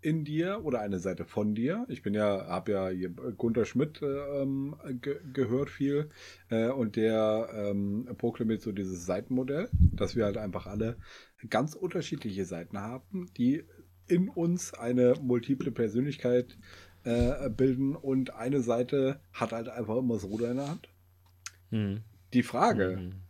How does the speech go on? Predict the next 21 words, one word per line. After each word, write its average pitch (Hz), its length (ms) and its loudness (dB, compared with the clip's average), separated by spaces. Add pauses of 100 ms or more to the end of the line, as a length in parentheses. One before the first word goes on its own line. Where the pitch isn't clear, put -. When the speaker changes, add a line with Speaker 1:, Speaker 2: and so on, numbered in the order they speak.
Speaker 1:
die 117 60 2
ich 107 100 -2
jetzt 113 140 0
so 113 80 0
schön 143 200 0
umschifft 180 380 2
habe, 90 240 -2
ist, 175 440 -4
ähm, 147 380 -2 (680)
hat 160 280 -2
sich - 340 -6
denn 147 300 -2
eine 185 380 -4
Seite 151 500 -4
in 151 380 -4
dir 151 560 -6
oder 104 220 -4
eine 101 200 -6
Seite 87 260 -8
von 156 380 -6
dir 143 320 -4